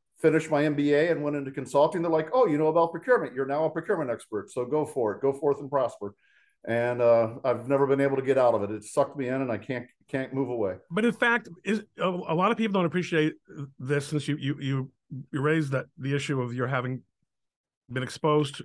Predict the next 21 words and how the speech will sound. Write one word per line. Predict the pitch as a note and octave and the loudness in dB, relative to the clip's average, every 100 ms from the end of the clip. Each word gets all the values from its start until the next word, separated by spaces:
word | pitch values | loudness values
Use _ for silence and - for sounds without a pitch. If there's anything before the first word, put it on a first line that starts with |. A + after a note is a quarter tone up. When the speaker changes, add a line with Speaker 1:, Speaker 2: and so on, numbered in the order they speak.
| - | -8
Speaker 2:
to | B2 | -6
this | A2+ A2+ - C3+ _ - | -6 -10 -12 -18 _ -12
pr-, | A#2 - - | -12 -16 -4
world | C#3+ D3 | 2 2
of | B2+ | 0
procurement | C3 - C#3+ C3+ B2 - _ | -6 -4 -2 0 -4 -10 _
in | B2 | -6
the | |
military, | A#2+ E3+ E3+ A#2+ G#2+ G#2+ _ _ _ _ _ _ _ _ _ - | 0 0 0 -2 -4 -6 _ _ _ _ _ _ _ _ _ -16
that | A#2 C#3+ C#3+ C#3+ C#3+ _ _ _ _ _ _ | -4 0 0 0 -4 _ _ _ _ _ _
the | B2 B2 | -10 -8
great | A#2+ C3+ F3+ F#3+ | -2 2 2 0
success | F#3 F3+ F3 | -2 2 2
of | D#3+ | 2
the | D3 | 0
United | C#3+ C3+ C#3 | 0 0 -2
States | - C#3+ C#3 C3 - | -4 -2 0 -2 -6
in | C#3+ | -4
World | C3+ C3 B2+ | 0 0 0
War | B2 | -2
Two | - D3+ B2+ | 0 2 2